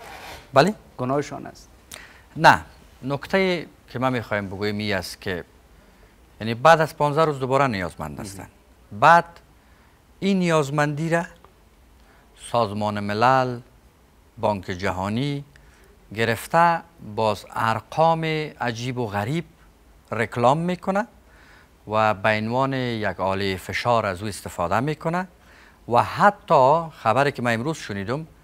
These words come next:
Speaker 1: که در یکی از گزارشات خود بانک جهانی گفته که اگر کمک‌های جامعه جهانی ادامه پیدا کنه،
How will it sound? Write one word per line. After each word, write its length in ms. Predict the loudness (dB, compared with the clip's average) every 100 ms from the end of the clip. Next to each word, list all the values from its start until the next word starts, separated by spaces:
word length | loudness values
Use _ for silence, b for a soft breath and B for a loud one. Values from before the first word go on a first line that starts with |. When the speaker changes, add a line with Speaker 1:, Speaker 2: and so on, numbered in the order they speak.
| b b b b -16
Speaker 1:
که 420 | -6 -4 -2 -4 -6
در 120 | -4
یکی 360 | -2 -2 0 0
از 160 | 0
گزارشات 580 | -4 -4 -2 -2 -4 -4
خود 240 | -4 -6
بانک 180 | -4 -4
جهانی 380 | -4 -4 -4 -4
گفته 360 | -8 -4 -2 -2
که 280 | -4 -6 -8 b b b b b b
اگر 420 | -2 0 4 2 2 -4
کمک‌های 800 | 0 0 0 0 2 2 0 -4
جامعه 460 | -2 -2 -2 -4
جهانی 580 | -4 -4 -2 -4 -2 -2
ادامه 320 | -2 -2 -4
پیدا 360 | -4 -4 -2 -6
کنه، 440 | -6 -4 -2 -4